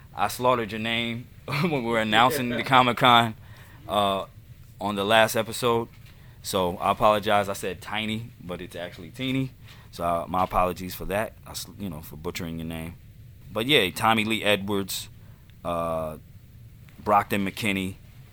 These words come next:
and Mike Perkins, to name a few. They were all in attendance. Um, I wanna send a shout out to the staff, man, 'cause, like, everything ran so smooth. So big shout out to Alan Gill, who's the owner and C E O.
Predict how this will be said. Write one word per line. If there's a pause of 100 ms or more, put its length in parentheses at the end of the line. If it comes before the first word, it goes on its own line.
(420)
and
Mike
Perkins, (240)
to
name
a
few. (440)
They
were
all
in
attendance. (560)
Um,
I
wanna
send
a
shout
out
to
the
staff,
man,
'cause,
like, (500)
everything
ran
so
smooth. (460)
So
big
shout
out
to
Alan
Gill,
who's
the
owner
and
C
E
O.